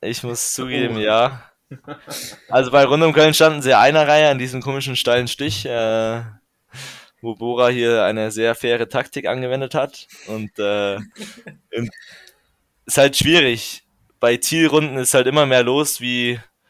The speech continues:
Speaker 1: wenn's nur von A nach B geht. Ähm, weil du willst ja auch öfter die Radfahrer sehen. Und in Köln, ich weiß nicht, im Ziel standen ja einige Leute, aber dafür halt auch unterwegs einige hier beim Barneberg heißt der, glaub ich.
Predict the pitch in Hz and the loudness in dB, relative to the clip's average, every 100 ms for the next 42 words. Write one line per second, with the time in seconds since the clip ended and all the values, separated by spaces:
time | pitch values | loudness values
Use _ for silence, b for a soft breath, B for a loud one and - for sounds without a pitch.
0 | _ _ 104 117 - 127 120 120 104 120 | _ _ -6 -6 -6 -6 -4 0 2 2
1 | 113 113 117 107 98 - - 98 98 98 | 0 -2 -2 -4 -6 -12 -14 -8 -6 -6
2 | 98 101 92 _ _ _ b b b b | -8 -10 -16 _ _ _ b b b b
3 | b b b _ 95 107 101 101 104 110 | b b b _ -2 0 0 -2 -4 -4
4 | 113 120 104 - 113 - 104 101 110 110 | -2 0 0 -2 -4 -6 -8 -2 -2 -2
5 | 107 101 98 95 98 - 117 117 117 - | -4 -6 -8 -8 -8 -2 0 0 -4 -10
6 | _ _ _ - 107 110 117 120 107 135 | _ _ _ -8 -2 -2 -4 -8 -6 -6
7 | 131 139 117 113 90 123 131 117 117 123 | -2 0 0 0 2 2 -2 -2 0 0
8 | 127 120 131 131 _ - 101 101 110 117 | 0 -2 -2 -10 _ -6 -2 0 0 -2
9 | 110 104 107 101 107 107 117 78 110 110 | -2 -2 -4 -4 -4 -6 -6 -4 -4 -4
10 | 104 110 107 101 98 98 98 95 98 B | -6 -6 -4 -4 -4 -6 -6 -10 -12 B
11 | B B B B - 107 117 120 120 123 | B B B B -4 -2 -2 -2 -2 -2
12 | 117 - 113 117 117 120 - | -6 -6 -4 -2 -4 -8 -14